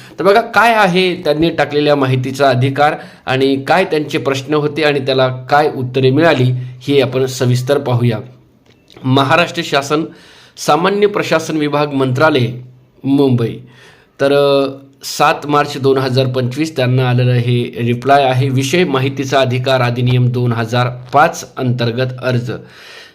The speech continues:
माहितीचा अधिकार अधिनियम अंतर्गत आपला दिनांक पाच तीन दोन हजार पंचवीस रोजीचा ऑनलाइन अर्ज. महोदय, उपरोक्त विषयाच्या अनुषंगाने आपला दिनांक पाच तीन दोन हजार पंचवीसचा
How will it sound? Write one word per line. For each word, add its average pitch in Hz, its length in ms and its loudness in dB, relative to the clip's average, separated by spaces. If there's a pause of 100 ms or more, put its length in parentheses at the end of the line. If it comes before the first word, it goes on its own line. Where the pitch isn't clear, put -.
माहितीचा 175 640 2
अधिकार 165 460 0
अधिनियम 143 540 0
अंतर्गत 139 520 -2
आपला 131 320 0
दिनांक 139 540 0
पाच 160 520 0 (160)
तीन 139 280 0
दोन 127 220 2
हजार 127 300 2
पंचवीस 127 680 -2
रोजीचा 135 580 0
ऑनलाइन 120 440 -2
अर्ज. 120 280 0 (800)
महोदय, 180 500 4
उपरोक्त 185 500 0
विषयाच्या 160 580 0
अनुषंगाने 143 720 -2
आपला 131 500 0
दिनांक 131 560 0
पाच 135 480 0
तीन 127 340 0 (120)
दोन 131 220 2
हजार 123 320 0
पंचवीसचा 127 760 -2